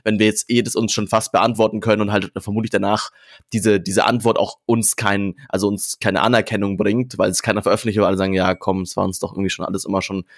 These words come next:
lange klar. Ich meine, schön, dass du jetzt nochmal eine große angelegte Studie mit allen Hunden der Welt gemacht habt,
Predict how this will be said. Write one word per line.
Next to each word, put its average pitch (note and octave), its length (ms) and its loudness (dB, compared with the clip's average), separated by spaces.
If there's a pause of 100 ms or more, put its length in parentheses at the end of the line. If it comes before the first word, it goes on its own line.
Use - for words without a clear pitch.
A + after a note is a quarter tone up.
(140)
lange G2+ 260 2
klar. G2+ 200 4
Ich G2+ 40 0
meine, G2 140 0
schön, A2 140 0
dass G#2 100 2
du A2 80 2
jetzt G2 100 0
nochmal G2+ 180 2
eine F#2+ 100 0
große G#2 180 2
angelegte G2 380 0
Studie G#2+ 260 -2
mit G2 160 -2
allen G#2 160 0
Hunden A2 200 0
der G2+ 100 4
Welt G#2+ 180 4
gemacht G2+ 380 2
habt, - 320 0